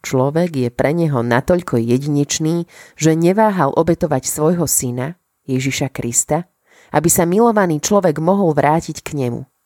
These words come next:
milujúcemu otcovi. Kiež by sme aj my milovali svoje ženy, mužov, s úctou, vidiac v nich jedinečné bytosti, ktoré v našom srdci nemôže nič nahradiť.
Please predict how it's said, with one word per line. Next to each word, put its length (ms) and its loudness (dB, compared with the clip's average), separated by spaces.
milujúcemu 880 0
otcovi. 560 -10
Kiež 320 2
by 80 2
sme 240 0
aj 240 2
my 240 -2
milovali 560 0
svoje 400 0
ženy, 400 0
mužov, 640 0
s 160 0
úctou, 640 -2
vidiac 480 2
v 180 0
nich 60 -4
jedinečné 720 0
bytosti, 580 -2
ktoré 300 2
v 80 2
našom 240 0
srdci 340 -2
nemôže 560 2
nič 380 0
nahradiť. 760 -4